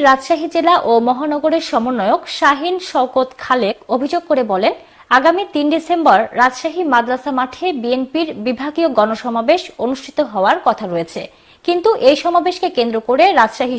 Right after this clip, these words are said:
সহ বিভাগের সব জেলায় মামলা দিয়ে বিএনপি নেতাকর্মীদের নামে মিথ্যা মামলা দিয়ে হয়রানি করা হচ্ছে। নেতাকর্মীদের বাড়ি বাড়ি গিয়ে পুলিশ হয়রানি করছে। সমাবেশে লোকজন যেন না আসতে পারে, সে কারণে সরকার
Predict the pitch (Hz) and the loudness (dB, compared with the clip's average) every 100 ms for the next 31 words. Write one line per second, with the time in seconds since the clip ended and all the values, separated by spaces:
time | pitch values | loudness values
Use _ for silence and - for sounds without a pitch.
0 | - 220 233 427 440 - - 247 302 320 | -4 -2 2 0 0 -12 -10 0 0 2
1 | 370 403 - 254 240 - 285 202 208 - | 0 -2 2 2 2 0 2 2 0 -10
2 | _ 247 254 269 294 320 339 403 339 262 | _ 2 4 4 4 2 2 0 0 0
3 | 269 269 277 233 240 240 240 240 214 196 | -2 -2 -6 -4 -2 -2 -4 -4 -4 -2
4 | 202 262 415 - - - 277 320 - 381 | 0 0 -2 -4 -18 -4 -2 -2 -2 0
5 | 294 220 208 202 277 440 - 262 247 226 | 2 2 -2 0 -2 -2 -2 0 0 0
6 | 190 180 180 175 - 170 _ _ _ - | 0 -2 -4 -10 -10 -12 _ _ _ 0
7 | 285 359 381 381 381 440 277 254 262 277 | 4 4 2 0 0 0 4 4 4 2
8 | 302 294 226 247 339 381 277 254 269 - | 0 -2 -4 0 0 0 -2 -2 -4 -4
9 | 262 220 214 190 180 - 165 - _ - | 0 2 0 -2 -6 -6 -10 -12 _ -6
10 | - 294 311 370 - 440 320 285 277 359 | 2 4 4 2 2 4 6 6 4 4
11 | 370 359 381 - 233 254 277 339 - 349 | 4 6 6 4 4 4 6 4 0 2
12 | 277 208 294 466 - 320 311 339 349 349 | 4 4 2 0 -6 -4 2 4 4 2
13 | 415 - 311 277 277 320 | 0 0 0 0 2 4